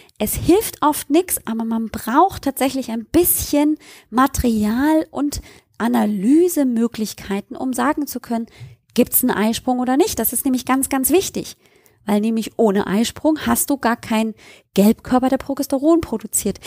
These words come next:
Das ist ganz wichtig. Das sind nämlich andere Voraussetzungen, als wenn eben du einen Eisprung hast, aber noch brutal viel Stress oder eine Entzündung im Darm. Also wir werden in der nächsten Folge, nächste Woche, richtig einsteigen in die verschiedenen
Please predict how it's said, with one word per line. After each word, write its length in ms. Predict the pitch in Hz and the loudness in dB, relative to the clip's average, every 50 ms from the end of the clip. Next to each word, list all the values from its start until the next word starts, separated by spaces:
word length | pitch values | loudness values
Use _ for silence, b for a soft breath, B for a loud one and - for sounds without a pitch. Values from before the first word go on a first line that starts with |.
| B B B - | B B B -4
Das 180 | 254 262 - | -2 0 2
ist 160 | 320 302 - | 2 2 2
ganz 220 | - 302 294 285 - | 0 -2 0 0 0
wichtig. 360 | 370 453 - - - 214 - | -2 -2 -2 -6 -8 -8 -6
Das 160 | - 214 - | -4 -2 -2
sind 160 | 269 269 254 | -2 -2 -2
nämlich 300 | 247 240 233 226 - - | -4 -4 -4 -4 -4 -2
andere 400 | 214 226 240 247 247 254 247 247 | -2 0 0 2 2 2 2 2
Voraussetzungen, 960 | 226 - - 220 202 196 208 247 285 277 - 294 277 - - 285 277 277 285 262 | 0 -2 -2 -2 0 0 2 2 2 2 0 -2 -2 -2 -4 -2 0 0 2 2
als 200 | 247 240 - 214 | 0 0 0 2
wenn 220 | 240 240 247 240 B B B B B B B - | 2 2 2 -2 B B B B B B B 0
eben 280 | 220 240 208 233 233 | 0 2 2 2 0
du 220 | 214 226 240 226 b b b b b b b b b b b b _ _ _ _ _ | 0 0 -2 -2 b b b b b b b b b b b b _ _ _ _ _
einen 100 | 214 226 | 0 2
Eisprung 500 | - 190 226 247 - - - 277 269 254 | 4 4 4 4 2 2 0 0 2 2
hast, 220 | 277 285 - - | 2 2 2 0
aber 200 | 254 233 262 262 | 0 2 2 4
noch 200 | 254 262 262 254 | 4 2 0 -2
brutal 400 | - - 285 277 - 254 233 233 | -2 -2 -2 0 2 2 2 2
viel 160 | 233 - 285 269 | 2 0 -4 -4
Stress 400 | - - 359 381 - - - - _ B B B B B B B B _ _ | -2 -2 -2 -2 -2 -4 -6 -8 _ B B B B B B B B _ _
oder 460 | - 208 214 214 220 220 220 220 220 - _ _ _ - | -4 -2 0 2 2 2 2 2 0 -4 _ _ _ -6
eine 120 | 226 226 196 | -2 -2 0
Entzündung 420 | 240 226 - 254 240 233 240 233 | 0 -2 -2 -2 -2 -2 -2 -4
im 100 | 233 233 | -4 -2
Darm. 360 | 269 277 254 208 170 151 165 - - - | -2 0 0 -2 -2 -6 -10 -16 -20 -14
Also 300 | - 185 196 202 214 214 - B B B B 120 B B B | -10 -8 -6 -4 -4 -6 -8 B B B B -18 B B B
wir 200 | - 233 220 190 | 0 2 2 4
werden 380 | 220 262 320 359 330 - 202 180 | 4 4 4 4 2 -2 -6 -8
in 100 | 196 202 | -6 -4
der 120 | 208 208 | -4 -2
nächsten 640 | 202 214 240 285 294 - - - - - - 190 180 | 0 4 4 4 4 4 2 -2 -4 -6 -6 -10 -12
Folge, 400 | - - 185 185 180 - 190 190 | -10 -6 -6 -6 -4 -4 -4 -2
nächste 460 | 202 226 269 277 - - - 247 226 | 2 2 2 2 0 -4 -6 -4 -4
Woche, 320 | 233 220 - 247 240 240 b b b b b b b b b b b b b _ - 190 | -4 -4 -2 -2 -2 -2 b b b b b b b b b b b b b _ 2 2
richtig 360 | 247 269 - 269 233 - - | 4 4 4 2 0 0 0
einsteigen 640 | 185 208 220 226 220 - - 190 185 180 180 190 | 0 0 2 2 0 0 0 0 0 0 -2 -4
in 240 | - - 226 247 247 | -4 -2 -2 0 0
die 120 | 233 233 220 | 0 0 -2
verschiedenen 640 | - - 226 - - 226 220 - 226 214 214 220 | -4 -6 -6 -6 -4 -6 -6 -4 -4 -4 -4 -6